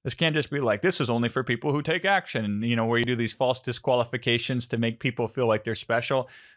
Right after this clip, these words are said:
Uh, I'm not talking any of that nonsense. I'm literally talking, "Hey, listen, if your business isn't doing at least this on Amazon, or if you haven't done this, or if you don't have this much capital on hand to invest in your business,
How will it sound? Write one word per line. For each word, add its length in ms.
Uh, 140
I'm 80
not 160
talking 180
any 140
of 40
that 120
nonsense. 440
I'm 160
literally 420
talking, 340
"Hey, 140
listen, 280
if 140
your 120
business 380
isn't 240
doing 260
at 140
least 240
this 180
on 140
Amazon, 540
or 80
if 100
you 80
haven't 380
done 200
this, 280
or 40
if 100
you 60
don't 120
have 160
this 180
much 220
capital 420
on 180
hand 440
to 160
invest 400
in 80
your 120
business, 520